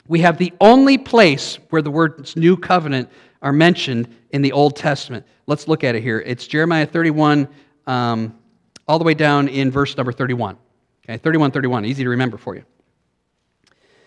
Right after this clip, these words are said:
"Behold, the days are coming, declares the Lord, when I will make a new covenant with the house of Israel and the house of Judah." See who he's making with? Jews.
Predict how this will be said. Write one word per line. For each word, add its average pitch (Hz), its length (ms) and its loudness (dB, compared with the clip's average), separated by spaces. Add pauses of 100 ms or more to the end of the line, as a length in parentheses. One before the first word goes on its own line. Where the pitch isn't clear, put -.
(840)
"Behold, 214 480 8
the 247 80 -2
days 196 340 8
are 165 120 0
coming, 165 360 0
declares 143 460 -2
the 131 100 -8
Lord, 117 380 0 (260)
when 143 200 -2
I 160 120 4
will 196 160 4
make 156 240 0
a 143 80 0
new 147 260 4
covenant 143 720 0 (440)
with 139 140 -4
the 135 60 -4
house 165 280 2
of 190 100 0
Israel 147 500 0 (320)
and 139 120 -2
the 135 60 2
house 123 300 -2
of 143 120 -2
Judah." 143 380 2 (160)
See - 140 -6
who 156 80 2
he's 151 120 2
making 170 240 0
with? 180 180 2 (420)
Jews. 135 520 -4